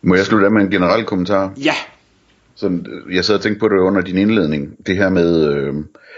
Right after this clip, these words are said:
Speaker 1: hvorfor, <clears throat> hvorfor folk så godt kan lide at, at, at få spørgsmål, og, og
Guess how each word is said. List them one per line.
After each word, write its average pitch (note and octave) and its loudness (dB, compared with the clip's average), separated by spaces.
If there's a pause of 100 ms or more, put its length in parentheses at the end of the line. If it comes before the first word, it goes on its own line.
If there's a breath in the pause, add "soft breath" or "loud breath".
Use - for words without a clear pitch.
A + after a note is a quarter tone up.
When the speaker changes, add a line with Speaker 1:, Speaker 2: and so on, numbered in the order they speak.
(200 loud breath)
Speaker 1:
hvorfor, E2+ 2 (280)
<clears throat> F#2 -4
hvorfor F2 -2
folk F2+ -2
så F2 -4
godt F2 -2
kan F2 -6
lide F2+ 2
at, D#2 0
at, D2+ 0 (160)
at - -8
få E2 -6
spørgsmål, D2+ -2
og, C#2 -2
og D2 0